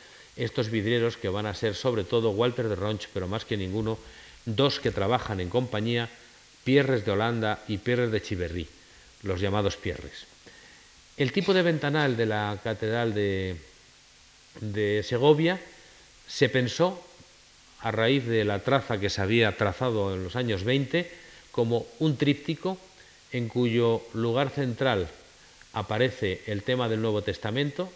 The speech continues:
la resurrección, o, y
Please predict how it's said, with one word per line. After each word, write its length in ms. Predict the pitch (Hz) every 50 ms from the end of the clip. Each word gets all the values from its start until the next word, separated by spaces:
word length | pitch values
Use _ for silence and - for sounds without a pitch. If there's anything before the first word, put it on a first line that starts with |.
| - -
la 160 | 98 90 85
resurrección, 720 | 92 90 - 101 90 92 90 76 - 135 147 156 175 180 - - - - - - - - - - - - -
o, 240 | - 135 160 170 165 - - - - - - - - - - - - -
y 240 | 151 180 - -